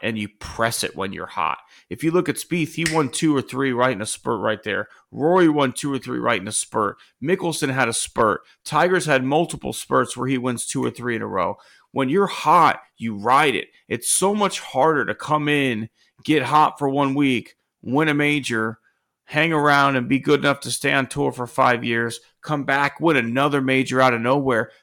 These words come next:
That's just like the Justin Thomas route. That's really hard to do. He's just had two good weeks randomly in, within a six-year period and won two P G A championships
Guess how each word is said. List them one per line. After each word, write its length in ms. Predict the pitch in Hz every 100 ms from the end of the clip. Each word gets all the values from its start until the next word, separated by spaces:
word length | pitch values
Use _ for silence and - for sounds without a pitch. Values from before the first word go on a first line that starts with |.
| -
That's 280 | - -
just 300 | - 403 - - _ _ -
like 200 | 151 143
the 80 | 139
Justin 400 | 156 165 - 156
Thomas 480 | 156 180 220 175
route. 200 | 110 87 - _ -
That's 240 | - -
really 220 | 156 170
hard 240 | 147 156 143
to 80 |
do. 320 | 117 180 131 - _
He's 220 | - 190
just 180 | 190 185
had 220 | 170 131
two 220 | - 202 180
good 200 | 180 151
weeks 400 | 151 185 - 117
randomly 760 | 113 139 185 147 117 110 107 _ _
in, 440 | - 135 131 131 - _ _
within 280 | 131 135 135
a 40 |
six-year 460 | 127 - 143 135 123
period 360 | - 202 175
and 100 | 139
won 160 | 151 139
two 180 | - 151
P 180 | - 135
G 180 | 120
A 100 | 117
championships 840 | 113 147 175 175 98 107 95 95